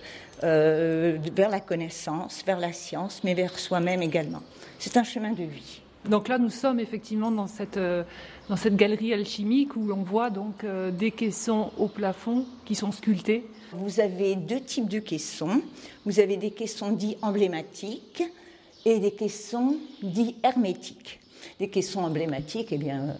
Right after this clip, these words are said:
Speaker 1: vous les voyez, là, ce sont, euh, ceux qui représentent des emblèmes, H D D, H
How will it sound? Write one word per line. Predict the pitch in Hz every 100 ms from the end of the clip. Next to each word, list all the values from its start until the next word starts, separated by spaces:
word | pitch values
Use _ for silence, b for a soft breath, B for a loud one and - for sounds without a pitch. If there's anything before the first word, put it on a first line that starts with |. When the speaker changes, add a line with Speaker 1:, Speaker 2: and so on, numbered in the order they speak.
| 147 147
Speaker 1:
vous | 156
les | 143
voyez, | 127 139 151 247
là, | 208 170
ce | - 151
sont, | - 160 151 143
euh, | 127 127 127 143 -
ceux | - 180
qui | 180 170
représentent | 151 151 160 156 139 165 151
des | 156 139
emblèmes, | 135 135 151 208 B B B -
H | 180 151 127
D | 151
D, | 139 156 165 220 -
H | 175 165